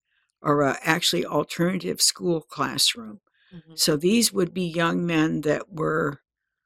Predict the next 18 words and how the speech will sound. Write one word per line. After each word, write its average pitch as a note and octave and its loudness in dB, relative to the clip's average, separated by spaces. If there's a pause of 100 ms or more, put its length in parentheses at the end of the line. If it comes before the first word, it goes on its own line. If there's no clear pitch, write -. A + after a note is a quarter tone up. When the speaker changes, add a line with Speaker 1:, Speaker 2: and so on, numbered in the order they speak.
(540)
Speaker 1:
uh, F#3 -18 (180)
discipline F3+ 2
problems E3+ 2
and E3 0
so F3 2
forth E3 -6
in E3 -4
the E3+ -4
regular D#3+ -4
classroom E3+ -2
in D#3+ -2
the E3 -6
public F3+ -6
school - -2
system - -2
down E2+ -4
there F2 -4
in, D#2 -6